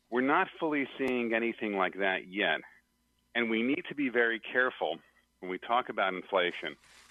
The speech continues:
are they dislocation costs because of covid or because there's something else going on? I personally believe it's both. I think we're seeing more results of inflation at the moment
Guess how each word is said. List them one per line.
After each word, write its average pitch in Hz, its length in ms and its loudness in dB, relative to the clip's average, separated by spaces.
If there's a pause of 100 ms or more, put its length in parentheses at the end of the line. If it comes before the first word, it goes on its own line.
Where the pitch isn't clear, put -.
(260)
are 107 80 2
they 98 140 2 (100)
dislocation 127 840 0
costs 110 420 0 (260)
because 101 340 -2
of 82 120 -10
covid 117 440 2 (680)
or 113 220 2
because 104 560 0
there's 101 260 4
something 95 300 -2
else 82 160 -2 (100)
going 78 240 -2
on? 67 160 -10 (840)
I 123 120 4 (100)
personally 180 480 2
believe 131 400 0
it's 117 240 0
both. 110 280 2 (680)
I 104 120 2 (160)
think 151 240 0 (360)
we're 113 200 0 (100)
seeing 113 320 0
more 127 400 2 (180)
results 127 440 0
of 117 80 -4
inflation 113 500 0
at 101 160 0
the 98 80 -2
moment 98 400 -2